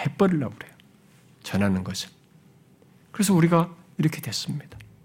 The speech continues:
이것을 통해서 분명히 어떤 사람들이 섭리 가운데 돌아오고 은혜를 입고 이런 일이 있게 되었습니다.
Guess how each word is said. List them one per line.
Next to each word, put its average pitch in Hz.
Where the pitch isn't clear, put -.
이것을 233
통해서 233
분명히 247
어떤 277
사람들이 233
섭리 277
가운데 180
돌아오고 143
은혜를 143
입고 123
이런 220
일이 196
있게 139
되었습니다. 113